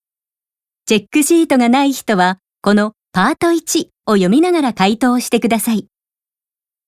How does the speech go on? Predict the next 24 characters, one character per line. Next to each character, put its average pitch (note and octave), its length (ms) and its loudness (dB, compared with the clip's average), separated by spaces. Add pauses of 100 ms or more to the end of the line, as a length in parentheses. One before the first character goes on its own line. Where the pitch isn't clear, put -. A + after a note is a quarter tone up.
(1120)
こ A3 120 2
の B3 100 2
パ C4 160 2
ー C4+ 60 0
ト C4 120 0
で B3+ 120 2
は、 G3 240 -2 (240)
あ F#3+ 100 2
な C4+ 140 2
た D4 100 2
の G#3+ 100 2
進 B3 280 2
路 F4+ 100 0
希 F#4 140 0
望 E4 180 2
に C#4 160 2
つ D4 100 -2
い C#4 140 2
て A#3 140 -4
尋 G#3 200 0
ね G#3 120 2
ま G3 160 0
す。 - 220 -16 (1500)
一 G3+ 460 -2